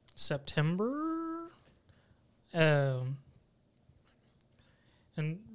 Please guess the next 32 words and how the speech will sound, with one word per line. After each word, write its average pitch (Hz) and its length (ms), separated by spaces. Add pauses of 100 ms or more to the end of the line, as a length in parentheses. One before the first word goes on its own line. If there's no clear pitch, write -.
(160)
what 190 100
I 185 80
got 175 260
from 147 220
it 139 60
is 131 200 (320)
the 139 60
players 214 380
who 196 80
are 175 80
working 165 320
with, 147 320
uh, 135 400 (1040)
the 151 80
Sherlock 160 360
Holmes 151 380
can 143 140
move 180 220
the 175 60
characters. 135 540 (300)
The 147 60
person 160 200
who's 151 80
playing 151 220
Moriarty 143 460 (280)
can 147 100
also 160 280
interact 170 300
with 170 80
the 170 40
characters, 180 560 (140)
but, 135 320